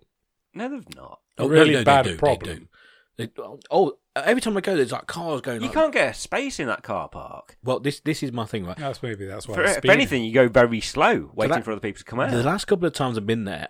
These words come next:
Speaker 3: I've, it's got to the point where I've been re-, so annoyed with people going really quick in a, in a quite a, car parks aren't really open space, are they?
Speaker 1: It's
Speaker 3: You know,
Speaker 1: very
Speaker 3: it's quite
Speaker 1: compact.
Speaker 3: It is.
Speaker 1: Mm.
Speaker 3: And, um, so I've kind of, kind of brought into the drive on the wrong side of the road aspect of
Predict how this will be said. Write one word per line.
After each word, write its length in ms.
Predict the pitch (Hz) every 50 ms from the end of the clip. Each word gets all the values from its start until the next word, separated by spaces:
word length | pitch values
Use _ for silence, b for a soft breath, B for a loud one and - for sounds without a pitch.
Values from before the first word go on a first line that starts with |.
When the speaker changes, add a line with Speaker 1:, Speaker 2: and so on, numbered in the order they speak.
| _ -
Speaker 3:
I've, 160 | 120 117 117 113
it's 160 | 151 135 -
got 160 | - 156 151
to 80 | - 160
the 20 | 143
point 180 | - 151 123
where 80 | 113 113
I've 60 | 107
been 140 | 113 113 110 110 113
re-, 220 | 127 139 147 -
so 240 | - - 175 165 151
annoyed 400 | 139 135 139 131 120 101 95 87
with 180 | 95 92 -
people 240 | - 120 107 - 98
going 180 | 90 107 104 104 107
really 320 | 110 117 117 113 107 98
quick 260 | - - 127 107 -
in 80 | 104 95
a, 60 | -
in 100 | - 127 120
a 40 | 110
quite 320 | - - 190 165 123 120 -
a, 40 | 120
car 200 | - - 196 175
parks 300 | - - 107 - - -
aren't 120 | 123 113 92
really 220 | 101 95 92 90 82 - _
open 320 | - 127 123 104 - - 95
space, 380 | - - - 123 92 80 -
are 120 | 123 110 95
they? 100 | - -
Speaker 1:
It's 60 | -
Speaker 3:
You 40 | 113
know, 40 | 247
Speaker 1:
very 80 | 277 -
Speaker 3:
it's 100 | - -
quite 120 | - 214
Speaker 1:
compact. 380 | 220 214 - - - - - -
Speaker 3:
It 120 | - 170
is. 160 | 165 101 - B B
Speaker 1:
Mm. 140 | B 214 285 247 -
Speaker 3:
And, 300 | - 151 151 147 143 135
um, 240 | 143 143 143 143 143 - -
so 180 | - - 143
I've 100 | 143 139
kind 220 | - - 175 196 208
of, 80 | 170
kind 160 | - - 170 170
of 140 | 151 127 - _ _ _ _ _ _ _ _ _ _ _ - 127 120 117
brought 280 | - 147 147 139 123 -
into 240 | 139 135 123 - 123
the 200 | 123 120 117 113 - _ _ - _ _ _ _ _ b b b b b b b -
drive 320 | 123 117 147 143 139 127 135
on 80 | 127
the 80 | 117 117
wrong 220 | 117 120 113 117
side 200 | 107 - 117 104
of 60 | 104 104
the 80 | 104
road 320 | 107 117 107 98 87 90 -
aspect 440 | - 104 - - - 95 - - -
of 240 | 101 92 87 - -